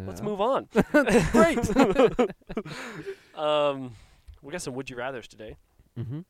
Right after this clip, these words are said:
Speaker 1: Um, they're all good ones.
Speaker 2: That's right, as opposed to our usual terrible ones. <laughs>
Speaker 1: Exactly. <laughs> Let's get started.
Speaker 2: Okay.
Speaker 1: Uh, would you rather have a society that takes naps in the middle of the day or have a tea time every day?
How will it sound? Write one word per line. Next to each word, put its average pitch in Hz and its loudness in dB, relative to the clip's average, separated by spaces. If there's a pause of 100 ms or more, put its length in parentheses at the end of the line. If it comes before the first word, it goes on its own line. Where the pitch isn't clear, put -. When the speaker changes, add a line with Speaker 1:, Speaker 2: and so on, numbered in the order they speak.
(1200)
Speaker 1:
Um, 123 -10
they're 135 -8
all 175 -2
good 196 -4
ones. 120 -8 (520)
Speaker 2:
That's 127 -20
right, 131 -6 (200)
as 131 -6
opposed 131 -8
to 123 -12
our 110 -12
usual 117 -10 (140)
terrible 135 -6
ones. 117 -12
<laughs> - -
Speaker 1:
Exactly. 131 -12
<laughs> 196 -4
Let's 135 -14
get 120 -14
started. - -18 (260)
Speaker 2:
Okay. 127 -12 (160)
Speaker 1:
Uh, 135 -6
would 139 -12
you 143 -12
rather 190 -8
have 170 -10
a 165 -10
society 139 -10
that 131 -14
takes - -16
naps 117 -14
in 143 -8
the 143 -6
middle 139 -8
of 175 -12
the 190 -12
day 123 -12 (480)
or 139 -8
have 135 -14
a 135 -20
tea - -16
time 110 -14
every 95 -18
day? - -20